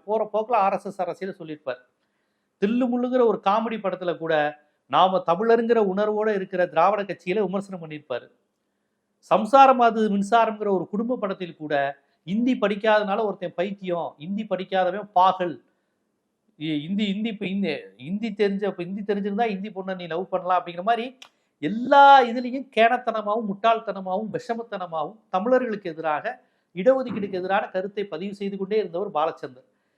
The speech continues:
எத்தனை பத்திரிகையாளர் அவருடைய காலகட்டத்துல வானமே எல்லை வந்தபோது இடஒது-, இடஒதுக்கீடுக்கு எதிராக ஏன் இப்படி படம் எடுத்திருக்கீங்க? ஏன் பிற்படுத்தப்பட்ட ஒடுக்கப்பட்டோருக்கான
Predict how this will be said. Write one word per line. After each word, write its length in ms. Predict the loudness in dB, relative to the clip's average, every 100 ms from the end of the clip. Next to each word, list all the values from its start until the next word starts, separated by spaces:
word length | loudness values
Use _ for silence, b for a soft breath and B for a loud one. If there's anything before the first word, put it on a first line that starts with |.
| _ _ 2
எத்தனை 540 | 4 4 4 4 4 2
பத்திரிகையாளர் 720 | -2 -2 -8 2 4 6 4
அவருடைய 280 | 0 -6 0
காலகட்டத்துல 600 | 2 2 -2 -8 -6 -2
வானமே 400 | 2 2 0 -6
எல்லை 260 | -6 -4 -6 -6
வந்தபோது 520 | -10 -14 -16 -20 -20 _ _ _ _ _ _ _ _ _ _ _ _ _ _ _ _ _
இடஒது-, 420 | 0 0 0 -2 -2
இடஒதுக்கீடுக்கு 540 | 0 0 -2 -6 -6
எதிராக 240 | -2 -2 -2
ஏன் 100 | -4
இப்படி 160 | -8
படம் 220 | -6 -4
எடுத்திருக்கீங்க? 440 | -6 -10 -20 _ _ _ _ _ _ _ _ _ _ -2
ஏன் 220 | 0 0
பிற்படுத்தப்பட்ட 640 | -2 -2 -2 -2 -4 -4 -4 -4
ஒடுக்கப்பட்டோருக்கான 760 | -6 -8 -12 -8 -8 -6 -8